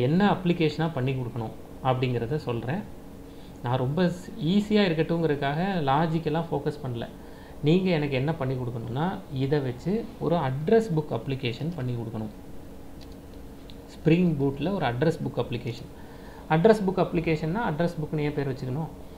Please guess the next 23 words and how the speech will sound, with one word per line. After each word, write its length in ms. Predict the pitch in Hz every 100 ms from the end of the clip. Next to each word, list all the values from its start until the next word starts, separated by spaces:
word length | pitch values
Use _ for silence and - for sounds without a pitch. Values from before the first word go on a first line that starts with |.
| - - -
Contact 580 | 147 185 180 160 131 - - - - - 117
app, 160 | 135 - - - - -
Contact 500 | 160 196 190 180 - - 139
web 160 | 147 160
application 520 | 156 123 - 117 202
நீங்க 140 | 165 139
எனக்கு 180 | 123 123
பண்ணி 140 | 113 107
கொடுக்கணும். 280 | - - - - 139
நீங்க 140 | 127 123
பண்ணி 140 | 139 156
கொடுக்க 200 | 147 170
போறது 220 | 127 120 202 -
Contact 440 | 143 143 147 143 123
web 160 | 117 120
app. 120 | - - - - - - - - - -
Contact 420 | 165 185 190 165
web 160 | 160 156
ஆப்னா 240 | 165 170 170
என்னது? 220 | 151 147 170 180 - - - -
உங்களோட 320 | 156 170 170 156 156
மொபைல்ல 380 | 165 220 208
இருக்குல்ல 300 | 175 147 143